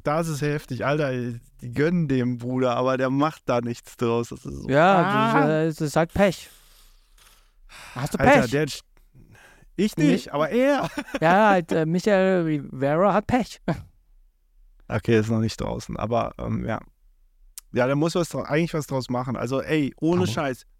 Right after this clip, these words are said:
Speaker 1: fucking Robert Miles neben seinem Namen. Wer will das nicht, Alter? Und dann noch Children.
Speaker 2: Ja.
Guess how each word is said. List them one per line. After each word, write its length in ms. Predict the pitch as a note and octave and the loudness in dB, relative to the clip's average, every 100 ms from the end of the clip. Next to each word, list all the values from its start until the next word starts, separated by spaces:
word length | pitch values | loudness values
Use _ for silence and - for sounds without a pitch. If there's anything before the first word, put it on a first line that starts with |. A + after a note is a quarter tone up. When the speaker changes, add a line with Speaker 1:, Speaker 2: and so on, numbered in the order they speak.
| _ - | _ -4
Speaker 1:
fucking 480 | F3 F#3 G3 F3+ | -2 0 -2 -2
Robert 360 | D3 C#3 D3 B2+ | 0 0 0 -2
Miles 380 | C3 C3+ C#3 - | -2 -2 -4 -8
neben 680 | C3 B2 B2+ D3 E3 D#3+ D3+ | -10 -6 -2 -2 -2 -4 -6
seinem 540 | C3 B2+ B2+ D3 C#3 | -4 -4 -2 -2 0
Namen. 520 | C3+ C3 C#3 C#3 A#2+ B2 _ _ _ _ _ _ _ - - | 0 0 -2 -4 -8 -12 _ _ _ _ _ _ _ -14 -6
Wer 160 | F3 | -2
will 100 | F#3+ | 0
das 220 | B3+ A#3 A3+ | 2 2 2
nicht, 360 | C4 D#4 G#3+ | 0 2 0
Alter? 560 | F3 F3 E3+ C#3+ B2+ B2+ _ | -2 -2 -2 -2 -4 -10 _
Und 160 | E3 F#3 | -2 0
dann 80 | |
noch 160 | A3+ E3+ | 0 -4
Children. 760 | - A#3 C4+ A3 E3+ D#3 G#3 A#3 _ _ _ _ - - - - | -2 0 0 0 -2 -2 -4 -8 _ _ _ _ -20 -20 -10 -2
Speaker 2:
Ja. 280 | B2 - | -2 -2